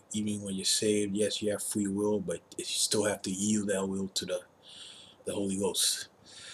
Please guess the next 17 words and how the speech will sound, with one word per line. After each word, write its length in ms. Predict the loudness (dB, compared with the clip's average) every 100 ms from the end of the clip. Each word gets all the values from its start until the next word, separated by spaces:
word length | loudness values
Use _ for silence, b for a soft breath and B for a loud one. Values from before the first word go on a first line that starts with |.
| B B -6
But 220 | -6 -2
they, 160 | -4 -4 -2
they 160 | 2 2
don't 340 | 2 -4 -6
preach 320 | -6 0 2
that. 220 | 2 0 -2
They 100 | -6
preach, 480 | -4 -4 0 2
uh, 280 | 2 0 -2 -2
positivity. 840 | 6 8 8 4 0 2 -2 -6 -14 -20 -14 -8
You 140 | -6
know, 240 | -6 -8 -14 -4
don't, 340 | 0 0 -2 -4
they 140 | -4
preach 320 | 0 0 2
no 140 | 2 2
prayer. 500 | 4 4 4 -4